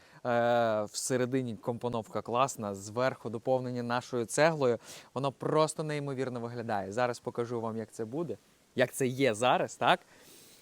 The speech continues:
І я вже бачу, як тут постелена бруківочка, як там біля входу у нас уже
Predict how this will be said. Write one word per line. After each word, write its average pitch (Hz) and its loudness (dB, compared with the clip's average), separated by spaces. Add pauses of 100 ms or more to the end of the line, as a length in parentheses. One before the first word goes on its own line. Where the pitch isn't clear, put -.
(160)
І 139 0
я 127 4
вже 139 2
бачу, 131 4
як 117 0
тут - -8
постелена 127 0
бруківочка, 135 -2
як 104 -2
там 123 2
біля 113 4 (340)
входу 151 6
у 123 -2
нас 135 0 (300)
уже 131 0